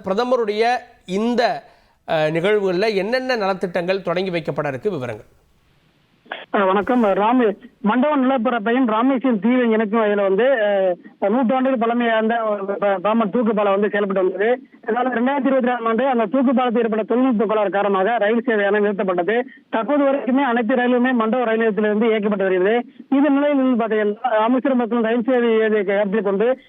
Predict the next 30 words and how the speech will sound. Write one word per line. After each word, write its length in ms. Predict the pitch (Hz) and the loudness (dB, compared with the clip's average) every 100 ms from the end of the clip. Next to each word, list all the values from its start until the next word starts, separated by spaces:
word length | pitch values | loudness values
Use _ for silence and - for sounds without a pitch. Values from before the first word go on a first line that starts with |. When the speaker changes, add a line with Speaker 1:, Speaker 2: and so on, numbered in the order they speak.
| - | -12
Speaker 2:
பழைய 280 | - 262 330 | -4 0 0
ரயில் 220 | 269 285 | 0 0
பாலம் 220 | 240 277 240 | 0 0 0
பக்கத்திலேயே 640 | 233 240 240 233 240 277 | -2 -2 0 2 2 0
சுமார் 240 | 254 233 | 0 0
ஒரு 80 | 220 | 0
ஐநூத்தி 240 | 220 262 | 0 0
ஐம்பது 160 | 247 226 | 2 0
கோடி 180 | 214 240 | 0 0
மதிப்பீட்டில் 500 | 220 220 208 214 220 | 0 0 0 0 0
புதிய 240 | 247 262 | -2 0
ரயில் 220 | 233 240 | 0 0
பாலம் 280 | 220 220 208 196 - - | 0 0 2 0 -4 -10
கட்டும் 260 | - 208 220 | -4 0 2
பணிகள் 240 | 226 240 | 2 0
கடந்த 220 | 226 214 220 | 0 0 0
ஒரு 100 | 196 | 2
மூன்று 280 | 233 277 | 0 2
ஆண்டுகளுக்கு 300 | 254 254 240 | 2 2 0
மேலாக 200 | 226 226 | 2 2
நடைபெற்று 320 | 233 208 208 202 | 0 0 0 0
வந்தது. 300 | 190 185 226 240 - - | 0 0 0 -2 -6 -4
இந்த 180 | 262 285 | -2 0
நிலையில் 280 | 262 277 277 | 2 0 0
அந்த 160 | 233 | -2
பணிகள் 340 | 190 233 269 254 | -2 0 2 2
நிறைவடைந்த 360 | 247 247 233 | 2 2 0
அடுத்து 320 | 214 196 240 | 0 0 0
ரயில்வே 260 | 240 240 269 | 2 2 2
துறை 200 | 233 254 | 0 -2